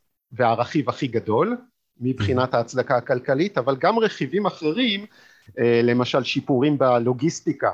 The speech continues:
Speaker 1: זה בעקבות, אה, קיצורי משך זמן, וגם הפחתת זיהום אוויר, זה בעקבות, אה, פחות, אה, מכוניות שנמצאות על הכביש, וכולי וכולי. אז כן, אה, חלק עצום,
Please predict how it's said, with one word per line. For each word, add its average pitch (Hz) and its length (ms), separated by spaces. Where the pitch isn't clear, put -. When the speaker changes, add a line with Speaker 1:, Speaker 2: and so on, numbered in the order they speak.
Speaker 1:
זה - 220
בעקבות, 107 500
אה, 101 160
קיצורי 107 440
משך 101 340
זמן, 92 360
וגם 123 340
הפחתת 131 520
זיהום 139 400
אוויר, 160 520
זה 120 220
בעקבות, 123 640
אה, 113 200
פחות, 139 480
אה, 127 60
מכוניות 120 440
שנמצאות 113 560
על 110 100
הכביש, 107 500
וכולי 120 360
וכולי. 95 320
אז 127 180
כן, 123 240
אה, 123 280
חלק 226 380
עצום, 131 640